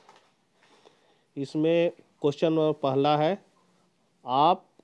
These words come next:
क्वेश्चन इसमें हम नहीं पढ़ रहे हैं, केवल आंसर बता रहे हैं। इसमें एक विकल्प चुनना है कि एक से अधिक विकल्प चुनना है।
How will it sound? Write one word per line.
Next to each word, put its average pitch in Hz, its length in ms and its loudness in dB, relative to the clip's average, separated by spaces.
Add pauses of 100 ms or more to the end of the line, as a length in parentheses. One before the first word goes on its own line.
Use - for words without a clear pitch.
क्वेश्चन 160 360 0
इसमें 185 220 -2
हम 185 60 -2
नहीं 175 180 0
पढ़ 160 200 0
रहे 160 300 0
हैं, 196 220 -6 (720)
केवल 139 220 2
आंसर 139 280 -4
बता 147 300 -2
रहे 156 260 -2
हैं। 175 220 -4
इसमें 143 420 -4 (140)
एक 151 240 -2 (100)
विकल्प 156 340 -4
चुनना 156 300 -2
है 175 60 -2
कि - 220 -10
एक 135 160 -2
से - 220 -10
अधिक 135 240 -4
विकल्प 123 400 -6
चुनना 107 200 -8
है। 110 120 -14